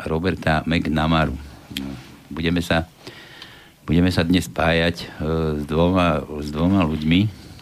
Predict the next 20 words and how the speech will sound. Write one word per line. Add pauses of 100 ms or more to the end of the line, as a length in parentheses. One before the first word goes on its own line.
(340)
ktorí (560)
si
myslím,
že (560)
idú
do
hĺbky
a
vidia,
vidia
do, (840)
do
všetkého (720)
trošku
inak,
ako
taký
obyčajný
človek.
Vidia